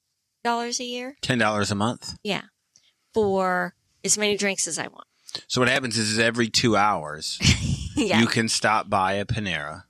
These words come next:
Speaker 1: And get hot tea, hot coffee, soda, or any of their iced tea or charged lemonades.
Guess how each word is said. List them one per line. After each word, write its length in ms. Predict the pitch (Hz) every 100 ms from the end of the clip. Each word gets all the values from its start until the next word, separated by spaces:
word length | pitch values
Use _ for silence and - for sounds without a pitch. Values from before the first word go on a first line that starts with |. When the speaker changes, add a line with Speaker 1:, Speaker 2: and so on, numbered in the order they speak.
| -
Speaker 1:
And 180 | 190 170
get 360 | 190 175 -
hot 320 | - 190 214 - _
tea, 420 | - 247 226 220
hot 340 | 226 214 220 -
coffee, 800 | - 214 202 - 196 185 185 185 _ _ _ _ _ _ _
soda, 960 | - - 233 226 220 208 196 190 190 - _ -
or 200 | 165 -
any 360 | 202 208 208 190
of 280 | 196 180
their 540 | - 185 175 170 170 - _ _ _ _ _ _ -
iced 360 | 190 190 -
tea 340 | - 196 185 185
or 180 | - 180
charged 460 | - 185 185 -
lemonades. 640 | 175 165 139 - - -